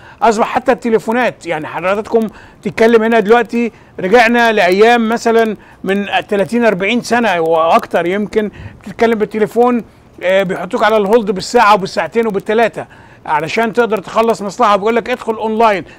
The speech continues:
مش كل حاجه بتخلص اونلاين، وفي حاجات لابد ان انت تكون، آه، person تو person، يعني شايف اللي قدامك. ال-، ال-، المحلات، ال-،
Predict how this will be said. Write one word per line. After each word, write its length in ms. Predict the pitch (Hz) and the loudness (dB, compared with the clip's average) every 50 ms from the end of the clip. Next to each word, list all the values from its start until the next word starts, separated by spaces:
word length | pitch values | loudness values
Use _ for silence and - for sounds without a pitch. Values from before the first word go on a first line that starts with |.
| - - - | -18 -16 -16
مش 120 | 165 - | -12 -2
كل 220 | - 269 277 269 | 0 2 2 2
حاجه 200 | 220 - 247 240 | 2 0 0 0
بتخلص 400 | 233 190 - 214 214 226 208 185 | 0 0 -2 -2 -2 -4 -4 -4
اونلاين، 380 | 214 220 220 220 233 214 190 165 | -6 -6 0 0 2 2 0 -2
وفي 200 | 147 127 208 202 | -6 -8 -8 -6
حاجات 300 | 175 196 214 233 226 220 | -4 0 0 0 0 0
لابد 280 | 220 208 196 233 196 214 | -2 0 0 0 0 0
ان 100 | 220 220 | -2 -2
انت 140 | 233 208 | -2 -2
تكون، 420 | 240 214 170 - 214 233 240 226 - - - - - - - - | -2 -4 -2 -2 -2 0 0 -2 -4 -8 -14 -20 -20 -20 -20 -12
آه، 640 | - 185 185 196 190 196 196 196 202 196 196 196 190 180 - - - | -4 0 4 4 6 6 6 6 6 4 4 2 2 -2 -8 -4 0
person 280 | 240 247 226 - 226 196 | 2 2 2 0 -4 -6
تو 100 | - 208 | -6 -2
person، 440 | 190 254 247 214 - - 165 156 165 | 2 2 2 2 0 -6 -10 -6 -6
يعني 560 | 165 156 156 170 175 175 175 175 175 165 165 - - - - - | -6 -4 -4 -4 -4 -4 -2 -4 -4 -6 -6 -10 -16 -20 -18 -8
شايف 340 | - - 226 240 233 233 | -2 0 2 2 2 2
اللي 120 | 220 220 208 | 0 -2 -2
قدامك. 420 | 202 180 233 240 233 202 175 156 - - - - - - - | 0 2 2 2 2 0 -4 -6 -10 -16 -20 -20 -20 -20 -12
ال-، 760 | - - 185 180 180 180 180 175 180 180 180 180 - 180 175 180 | -8 -4 -2 -2 -2 0 0 -2 -2 -2 -4 -4 -4 -4 -4 -6
ال-، 300 | 185 185 185 190 196 202 | -6 -6 -6 -4 -2 -2
المحلات، 640 | 196 202 180 - - 196 208 208 233 240 214 190 147 - | -2 -2 -4 -4 -4 -2 0 2 4 4 4 2 2 -2
ال-، 380 | 170 175 175 180 175 170 170 | -6 -8 -6 -6 -8 -8 -10